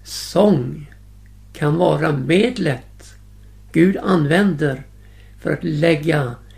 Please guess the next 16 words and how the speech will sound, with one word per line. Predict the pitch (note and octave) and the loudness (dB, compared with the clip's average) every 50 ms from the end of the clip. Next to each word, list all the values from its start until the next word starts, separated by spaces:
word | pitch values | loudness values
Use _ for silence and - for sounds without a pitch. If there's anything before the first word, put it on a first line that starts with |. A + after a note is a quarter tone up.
| - - - - | -20 -20 -20 -16
kallelsen | - - D3+ E3 E3+ E3+ D#3 D#3 D#3 D3+ C#3+ - - E3 D#3+ D3 C3+ A2+ A#2+ - - - - - - - - - - - | -8 -2 0 2 2 2 2 2 0 0 0 -2 0 0 0 0 -2 -4 -8 -12 -16 -20 -20 -20 -20 -20 -20 -18 -6 0
in | - E3+ F3+ E3+ C#3+ B2 A2+ A#2+ B2+ - - - | 2 2 4 2 0 -2 -6 -8 -12 -16 -16 -10
i | D#4 - D3 | -6 -4 -4
våra | C3+ - C#3 C#3+ C3 C3 - C#3+ - | -4 -4 -4 -4 -4 -4 -6 -10 -8
hjärtan. | - - D3 C#3+ - - - - - - - - - - - - - - - - - - - - - - - - - - - - - - - - - - - - - - - - - - | -6 -4 -4 -4 -4 -8 -12 -12 -10 -10 -10 -10 -12 -14 -18 -20 -20 -20 -20 -20 -20 -20 -20 -20 -20 -20 -20 -20 -20 -20 -20 -20 -20 -20 -20 -20 -20 -20 -20 -20 -20 -20 -20 -20 -16 -6
Och | C#4+ D3+ D#3 D3+ | -2 -2 -2 0
budskapet | D3 G3+ G#3 G#3 F#3 - - - - - F#3 F#3+ G3+ F#3+ G3 G3 - - | 4 4 4 4 4 2 -2 -10 -4 0 2 2 2 2 0 -4 -4 -4
här: | E3 D#3 C#3 B2+ A#2+ B2 - - - - - - - - - - - | -2 -2 -2 -2 -4 -8 -12 -18 -20 -20 -20 -20 -20 -20 -20 -20 -20
"Sänd | - - - - - - E3+ F#3+ G#3 G#3 F#3+ F3+ G3 F3+ | -20 -18 -18 -8 -2 0 2 4 4 2 2 0 0 0
mig | F3 F3 E3+ E3+ | 2 2 2 0
till | F3 - E3+ E3+ | 0 0 0 0
dem | E3 D#3+ D3+ D3 C3 A#2+ B2 B2 A#2+ - - - - - - - - - - - - - - - - - - | 2 0 0 0 -2 -4 -8 -12 -14 -18 -20 -20 -20 -20 -20 -20 -20 -20 -20 -20 -20 -20 -20 -20 -20 -20 -20
som | - - - - F3 F3+ D#3 | -20 -6 0 2 2 2 2
försmäkta | - - F#3+ E3 D3 - - - D#3 F3+ F#3+ F#3+ F#3+ - - - - E3+ E3+ B3+ | 2 0 0 0 -2 -4 -6 -2 0 2 2 0 -2 -8 -16 -6 -4 -4 -2 0
i | F4+ F#3+ F3 | 0 2 2
nöd | D3+ C#3 C3+ D3 E3+ F3+ F3 C#3 A#2+ - - - - | 2 2 2 2 2 2 2 2 0 -4 -8 -14 -20